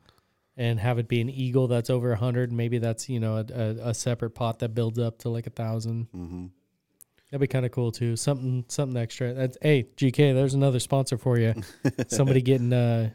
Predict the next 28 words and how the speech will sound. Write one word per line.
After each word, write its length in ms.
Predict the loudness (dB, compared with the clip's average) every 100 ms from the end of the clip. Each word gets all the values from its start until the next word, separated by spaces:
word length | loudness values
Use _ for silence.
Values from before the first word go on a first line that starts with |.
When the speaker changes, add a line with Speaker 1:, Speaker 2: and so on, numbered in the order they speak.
| -6
Speaker 1:
maybe 240 | -2 0
it's, 160 | 0 -2 -10
maybe 180 | -4 2
it's, 160 | 2 2
Speaker 2:
Bushnell. 320 | 0 0 -2
Speaker 1:
uh, 20 | -6 -10
Speaker 2:
Maybe 200 | -6 -4
it's 100 | -4
Bushnell. 480 | -4 -6 -6 -12 -12 -4
Speaker 1:
yeah. 220 | 0 0 -2 _ _ -14
T-, 80 | -14 -16 _ _ _ 0
Isaac, 320 | 2 2 0 -2
talk 240 | -2 0 2
to 60 |
Bushnell. 680 | 4 4 4 4 6 4 0 _ _ _ _ _ _ _ _ _ _ _ -6
Eagle 400 | 0 2 6 4
pot. 460 | 2 -2 -2 -4 -8 _ _ _ _ _
It's 80 |
gotta 220 | -2 0 2
be 160 | 4
over 260 | 4 2 2
a 60 |
hundred 280 | 0 0 -2
feet. 340 | 0 -2 -2 -10 _ -12
Measure 300 | -4 -2 0
that 220 | 0 0
bad 220 | 0 -2 0
boy. 300 | 0 -2